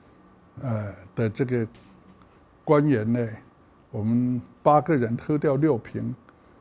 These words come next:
茅台啊！如果现在习近平一定把我们抓，把他们抓起来。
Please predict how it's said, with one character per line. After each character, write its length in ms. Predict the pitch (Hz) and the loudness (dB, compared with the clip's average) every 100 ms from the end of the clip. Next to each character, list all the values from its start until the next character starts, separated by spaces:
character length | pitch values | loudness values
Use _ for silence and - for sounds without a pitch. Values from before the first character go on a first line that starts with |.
| _ _ | _ _
茅 260 | 120 127 | 0 0
台 180 | 147 - - - | -2 -8 -16 -16
啊！ 100 | 117 107 110 | -14 -14 -6
如 160 | 120 156 | -2 0
果 140 | 135 | -2
现 240 | 117 160 | 0 0
在 120 | 156 143 | 2 0
习 220 | - 135 | 0 -4
近 240 | 160 135 | 0 0
平 300 | 113 113 123 | 0 -4 -4
一 20 | |
定 260 | 143 139 131 | -4 -4 -6
把 180 | 123 131 | -4 -4
我 60 | |
们 120 | 127 127 | -4 -2
抓， 260 | 143 131 - - | 0 -2 -4 -10
把 100 | 104 | -6
他 120 | 120 | -4
们 160 | 139 123 | -4 -2
抓 180 | 151 143 | 0 0
起 200 | - 139 | 0 -2
来。 260 | - 165 | 0 -4